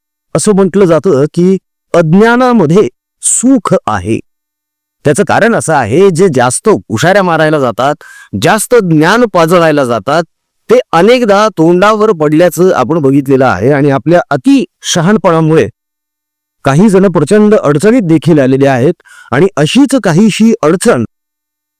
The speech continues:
शरद पवार यांचा दीड शहाणा नातू, ज्याचं नाव आहे रोहित पवार, यांच्या बाबतीत झालेली आहे. अगोदरच यांच्यावर राज्य सहकारी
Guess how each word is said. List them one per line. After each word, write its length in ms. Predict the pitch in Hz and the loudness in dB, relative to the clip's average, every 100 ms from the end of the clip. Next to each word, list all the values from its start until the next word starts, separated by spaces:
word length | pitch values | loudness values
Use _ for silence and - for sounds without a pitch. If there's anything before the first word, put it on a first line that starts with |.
| _ _ | _ _
शरद 380 | - 196 220 247 185 | -4 0 0 0 0
पवार 320 | 175 196 202 | 0 0 -2
यांचा 680 | 196 147 151 135 175 170 156 _ _ _ _ - | 0 0 0 0 0 0 -2 _ _ _ _ -2
दीड 240 | 175 285 | 2 2
शहाणा 400 | 226 196 180 185 | 2 0 0 0
नातू, 360 | 170 131 180 117 - _ _ _ _ - | -2 -2 -2 -2 -4 _ _ _ _ -2
ज्याचं 240 | 160 147 165 | 0 2 2
नाव 220 | 156 156 | 2 2
आहे 180 | 151 143 | 0 -2
रोहित 560 | - 117 160 156 220 196 | -6 -2 2 2 0 0
पवार, 340 | 117 101 101 - _ _ - | -2 -2 -4 -8 _ _ -4
यांच्या 340 | 156 165 214 | -2 0 0
बाबतीत 300 | 185 131 175 | -2 -2 -4
झालेली 420 | 131 117 113 120 | -2 -4 -2 0
आहे. 200 | 143 92 _ _ _ _ _ _ _ _ _ _ _ _ _ _ _ _ | 0 -2 _ _ _ _ _ _ _ _ _ _ _ _ _ _ _ _
अगोदरच 580 | 139 160 214 226 233 196 | -2 2 2 2 2 2
यांच्यावर 640 | 196 170 175 208 208 185 143 - _ _ _ _ _ - | 0 2 0 0 2 2 0 -6 _ _ _ _ _ -6
राज्य 420 | 95 160 147 220 | -2 0 0 0
सहकारी 760 | - 175 170 190 208 208 196 | 2 0 2 0 2 2 0